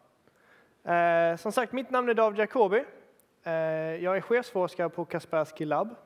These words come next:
Jag har jobbat där i drygt tre år någonting. Eh, mitt ansvarsområde är skadlig kod på icke-Windows-datorer. Så mycket Unix, Linux, nätverkssaker och så här. Jag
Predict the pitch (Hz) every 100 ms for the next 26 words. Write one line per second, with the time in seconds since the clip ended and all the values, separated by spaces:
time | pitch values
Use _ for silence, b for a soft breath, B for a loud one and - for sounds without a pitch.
0 | _ _ 160 143 156 151 143 147 135 135
1 | 135 131 131 135 B B B B B B
2 | B _ _ 151 135 - - - 143 139
3 | 131 131 131 165 226 - B B B _
4 | _ _ _ _ - - 156 143 143 156
5 | 214 202 226 220 196 170 175 160 147 143
6 | 143 143 143 135 131 131 - - b b
7 | b b b b - 151 170 170 185 180
8 | 165 165 160 - - 151 139 139 139 220
9 | - - 139 135 135 - _ _ _ -
10 | 240 123 120 127 - 123 139 135 _ _
11 | _ 165 170 - 147 147 170 190 175 175
12 | - 185 170 160 160 - 165 165 - 139
13 | 139 - - - 139 139 151 160 139